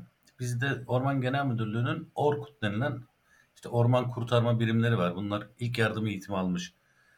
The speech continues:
arkadaşlar. Onlar hemen genel müdürlüğün emriyle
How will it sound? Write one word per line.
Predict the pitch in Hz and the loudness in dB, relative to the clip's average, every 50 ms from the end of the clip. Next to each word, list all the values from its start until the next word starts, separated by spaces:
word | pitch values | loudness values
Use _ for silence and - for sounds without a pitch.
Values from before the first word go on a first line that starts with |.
| _ _ _ _ | _ _ _ _
arkadaşlar. | - 101 95 87 - 92 92 87 - - - 143 151 - - - - - _ _ _ _ _ _ _ _ _ _ _ _ _ _ _ _ _ _ | -2 -2 0 0 0 0 0 0 0 0 -2 -2 -2 -2 -6 -16 -20 -20 _ _ _ _ _ _ _ _ _ _ _ _ _ _ _ _ _ _
Onlar | - 156 170 165 151 139 143 160 160 - - | -2 0 0 0 2 2 2 2 0 0 0
hemen | 156 156 147 131 123 127 123 - - | 2 2 2 2 2 0 0 -2 -4
genel | - 127 127 127 131 131 | -4 -2 -2 0 0 0
müdürlüğün | 131 120 120 120 107 98 98 92 92 - | 0 0 0 -2 -2 -2 -2 -4 -4 -2
emriyle | 107 113 120 123 127 139 139 113 95 113 143 151 - | 0 2 2 4 4 2 0 0 0 -2 -2 -4 -6